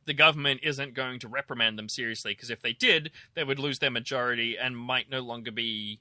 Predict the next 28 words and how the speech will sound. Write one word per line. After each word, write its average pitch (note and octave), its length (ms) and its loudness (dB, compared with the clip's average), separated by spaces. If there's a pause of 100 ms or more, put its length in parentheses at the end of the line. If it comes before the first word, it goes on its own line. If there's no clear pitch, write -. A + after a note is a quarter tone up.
(280)
the A#2+ 80 -6
government. A#2 480 2 (640)
Um, D3 500 8 (100)
and D#3 460 8 (720)
I A3 140 10
just A#3 200 4
really G#3 220 2
like F3 220 2
this D3 160 0
point, E3+ 300 2
because, F3 200 -2
like, E3 160 4
that's G#3 260 6
just, G3 160 -2
like, C3 240 2
widely D3 640 6
accepted A#2 500 -2
political C3 420 -4
wisdom, B2+ 360 -2
is A2 120 -6
that C3 140 -8
y-, A#2 120 -20 (180)
you E3+ 120 -4
don't A2+ 220 0
give A2 140 -8
up A2 140 -2
your B2 100 -4
majority B2 600 0